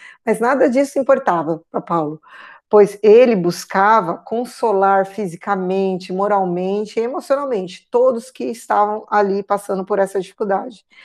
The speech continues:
E, e à medida que Júlio, o centurião, permitia, porque não era todo momento, né? A gente percebe que que não era todo momento que isso era possível, du-, durante ali a, o consolo, ele falava de Jesus.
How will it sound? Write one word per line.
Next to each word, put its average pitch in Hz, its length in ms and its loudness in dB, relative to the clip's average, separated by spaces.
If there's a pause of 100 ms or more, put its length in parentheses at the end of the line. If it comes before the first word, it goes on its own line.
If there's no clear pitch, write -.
(260)
E, 208 280 -4
e 180 100 -10
à - 100 -2
medida 214 420 4
que 226 360 0
Júlio, 208 520 2
o - 300 -10
centurião, 190 580 0
permitia, 214 800 0
porque - 260 -14
não 208 220 -4
era 196 240 0
todo 165 240 -4
momento, 170 640 -4
né? 185 140 -4
A 165 40 -2
gente 156 240 -8
percebe 180 460 0
que 170 340 -2 (600)
que 196 120 2
não 175 200 2
era 175 200 2
todo 175 220 0
momento 170 400 -2
que 196 140 -8
isso - 160 -2
era 175 100 2
possível, 190 760 -2 (760)
du-, 196 400 4
durante 202 420 4
ali 190 220 6
a, 190 100 4
o 185 140 -2
consolo, 202 920 0
ele 214 220 2
falava 202 540 0
de 185 160 -8
Jesus. 202 640 -8